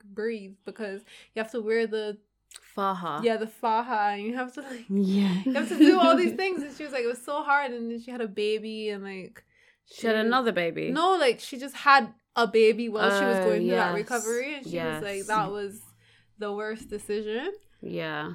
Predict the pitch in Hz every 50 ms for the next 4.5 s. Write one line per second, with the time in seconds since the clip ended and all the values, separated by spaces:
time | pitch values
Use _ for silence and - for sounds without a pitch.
0 | 151 _ _ - 262 262 254 233 208 233 254 269 269 - - 277 233 202 226 233
1 | 226 - 226 220 - _ _ - - - _ - 226 226 226 220 214 226 226 220
2 | 202 196 196 208 220 220 220 233 - - 254 254 254 220 214 220 226 226 220 208
3 | - - - 202 196 196 196 196 196 190 190 202 - - - 202 202 - 202 196
4 | 170 160 160 156 160 156 143 147 147